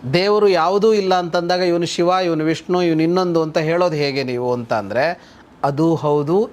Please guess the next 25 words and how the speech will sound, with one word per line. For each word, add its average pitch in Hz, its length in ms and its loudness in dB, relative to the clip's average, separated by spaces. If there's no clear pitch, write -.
ಇದು 170 300 2
ಹೌದು 185 440 -2
ಅಂತ. 104 240 -12
ಚಲನೆ 226 380 2
ಇಲ್ಲದೆ 220 280 4
ಎಲ್ಲ 202 300 2
ಕಡೆ 220 240 0
ವ್ಯಾಪಿಸಿದ್ದಾನೆ 196 600 0
ಅಂತಂದ್ಮೇಲೆ 196 460 0
ನೀರು 190 340 2
ದೇವರು, 175 380 2
ಕಲ್ಲು 175 340 0
ದೇವರು, 170 440 0
ಮಣ್ಣು 175 300 0
ದೇವರು, 165 380 2
ಮರ 165 240 0
ದೇವರು 180 340 0
ಅಂತ 165 160 -4
ಹೇಳೋದು 131 300 -2
ಹೇಗೆ 123 240 -4
ಹಾಗಿದ್ರೆ? 117 540 -6
ಇದು 214 240 2
ದೇವರು 240 380 4
ಅಂತ 226 200 0
ಅಂದ್ರೆ 139 640 0